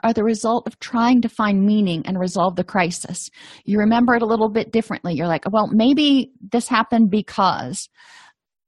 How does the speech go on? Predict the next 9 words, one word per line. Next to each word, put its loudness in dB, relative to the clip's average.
It's 0
not 2
because -2
somebody's 0
trying 0
to -2
make 0
it -4
up. -4